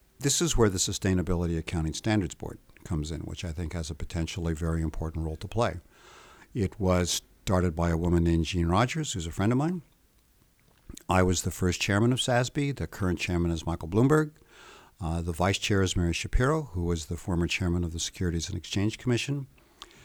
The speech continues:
Jean's genius was to recognize that what the environmental, social, and governance issues are that are material from a reporting point of view to investors,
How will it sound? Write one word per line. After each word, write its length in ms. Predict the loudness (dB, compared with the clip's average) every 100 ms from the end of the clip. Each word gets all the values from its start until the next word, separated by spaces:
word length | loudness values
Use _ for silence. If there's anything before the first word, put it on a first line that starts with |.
| -20 -20 -20 -16 -4
Jean's 640 | 0 4 6 6 6 2
genius 600 | 4 8 8 8 4 2
was 380 | 4 6 4 0
to 360 | 0 2 2 2
recognize 1000 | 2 2 2 -2 0 2 2 2 0 -2
that 200 | -2 -2
what 200 | -4 -2
the 140 | -2
environmental, 580 | 0 0 2 2 0 -2
social, 440 | -2 -2 -2 -4
and 100 | -4
governance 460 | -4 -4 -4 -4 -6
issues 340 | -8 -6 -4
are 180 | -2 -2
that 140 | -4
are 60 | -4
material 720 | -4 -2 2 2 2 -2 -12 -14 _ -20 -20 -20 -20 _
from 260 | -2 2 4
a 40 |
reporting 540 | 2 6 8 8 6
point 300 | 4 4 4
of 80 | 2
view 160 | -2 -4
to 200 | 0 0
investors, 800 | 2 0 -2 -4 -8 -8 -8